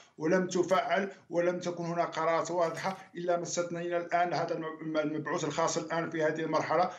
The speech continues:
الذي أعطى نوع من الديناميكية للعمل الآن في المنطقة. ما هو مطلوب منا كدول حتى نفهم هذا التشرذم؟ أنه يجب أن نفهم على أن هنالك أجندات خارج هذه الدول. أقول واعد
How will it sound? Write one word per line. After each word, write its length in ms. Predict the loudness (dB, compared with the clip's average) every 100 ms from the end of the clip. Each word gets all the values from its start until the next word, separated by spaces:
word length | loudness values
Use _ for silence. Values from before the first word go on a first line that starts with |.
| -6
الذي 320 | 0 2 2 0
أعطى 260 | 0 0
نوع 220 | 0 0
من 180 | 0 -2
الديناميكية 800 | -2 -2 0 2 2 0 0 0
للعمل 480 | 0 0 0 0 -2
الآن 340 | -2 -2 -2
في 240 | -2 0 0
المنطقة. 560 | 0 -2 -4 -6 -10 -14 _ 2
ما 120 | 4
هو 180 | 6 4
مطلوب 300 | 2 0 -2
منا 280 | 0 0 0
كدول 560 | -2 -2 -2 -2 -4 -14 _ -20 -10
حتى 260 | -6 -4
نفهم 300 | -4 -2 -2
هذا 160 | 0 0
التشرذم؟ 560 | -2 0 0 2 -2 -4 -14 -8
أنه 220 | 2 4 6
يجب 280 | 4 4
أن 220 | 2 2 0
نفهم 380 | 0 0 0
على 160 | 0 0
أن 260 | 0 -4 -4
هنالك 720 | -4 -4 -4 -2 -2 -2 -6 -18 -6
أجندات 600 | -2 0 2 2 4 2 0 -12
خارج 460 | -14 0 0 2 -2
هذه 220 | -6 -6
الدول. 320 | -8 -6 -4
أقول 260 | -6 -6 -2
واعد 360 | 0 2 0